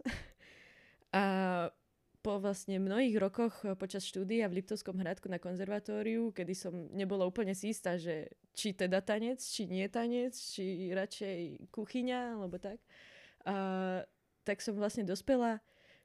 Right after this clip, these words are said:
k tomu, že je to teda tanec. A potom zase po nejakých pár rokoch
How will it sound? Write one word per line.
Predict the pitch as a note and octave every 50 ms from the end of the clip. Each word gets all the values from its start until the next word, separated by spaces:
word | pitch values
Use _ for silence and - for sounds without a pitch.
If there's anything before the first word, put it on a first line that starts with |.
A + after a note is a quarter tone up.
| _ _
k | - -
tomu, | - A3+ A#3 B3+ C4 B3+ A3 - _ _ _ _ _ _ _ _ _ _ _ _ _ _ -
že | F#3 F3 F#3 F#3+ F3+ E3 - - _
je | - F#3+
to | F3+ F#3 F3+
teda | - F#3+ F3 F3+
tanec. | F3+ - E3 E3+ G#3+ C4 D4+ - - - - _ _ - _ - - - - _
A | - G#3
potom | - C4 C#4+ - E4 E4+ E4 F4 F4 - -
zase | - G#3 B3 B3 - C4+
po | C4 B3+
nejakých | B3 A#3 A#3+ A#3 A#3+ A#3 - C4 A#3+
pár | - - G#3+ G#3 G#3+
rokoch | G#3+ G#3 - A#3+ B3 B3+